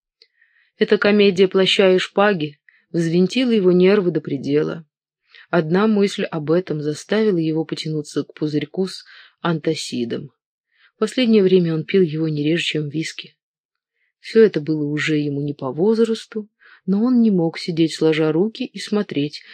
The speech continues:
как Эйвори подвергает себя смертельной опасности.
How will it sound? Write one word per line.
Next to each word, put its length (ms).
как 300
Эйвори 440
подвергает 600
себя 220
смертельной 800
опасности. 880